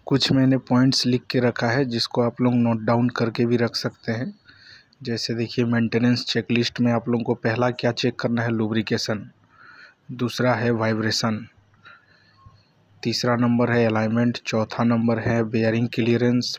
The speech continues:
पाँचवा नंबर है ग्लैंड पैकिंग, छठा नंबर है ऑयल सील और सातवां नंबर है इम्पेलर का कंडीशन।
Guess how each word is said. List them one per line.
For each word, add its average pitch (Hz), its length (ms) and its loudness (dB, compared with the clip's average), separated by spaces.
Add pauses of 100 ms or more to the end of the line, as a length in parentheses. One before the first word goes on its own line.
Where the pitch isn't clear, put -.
पाँचवा 113 340 -2
नंबर 117 340 2
है 117 200 2
ग्लैंड 113 400 0
पैकिंग, 123 480 0 (200)
छठा - 380 -2
नंबर 117 340 2
है 120 160 2
ऑयल 110 360 0
सील 143 360 0 (460)
और 110 100 -2
सातवां 120 480 0
नंबर 117 340 4
है 139 160 0 (140)
इम्पेलर 117 480 0
का - 140 -4 (100)
कंडीशन। 107 540 -4